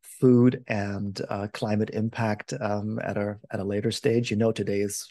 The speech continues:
Earth Overshoot Day, so, um, but we'll talk about that in a second. Uh, but long story short, uh, yes. So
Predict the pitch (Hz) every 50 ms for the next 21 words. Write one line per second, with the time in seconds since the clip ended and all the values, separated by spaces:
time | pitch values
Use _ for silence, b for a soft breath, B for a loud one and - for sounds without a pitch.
0 | - - - 110 110 107 - - 110 110 113 110 - - 104 92 - - - 90
1 | 98 113 - B B B B B B B B B B - - - 104 95 98 95
2 | 95 98 113 - 113 107 104 98 95 101 98 98 98 98 - - 107 - - _
3 | - 127 123 120 120 - - 104 - - 120 98 95 - 110 110 - - - -
4 | - 110 110 - 101 101 117 B B B B B B B B B B B B B
5 | 139 123 120 - - - - 143 143 143 151 175 180 175 - - 175 160 151 143
6 | 139 - - 156 151 143 139 139 139 _ _ _ _ _ _ - 135 123 127 127
7 | - _ - 147 139 139 120 113 - - - 143 123 123 127 123 -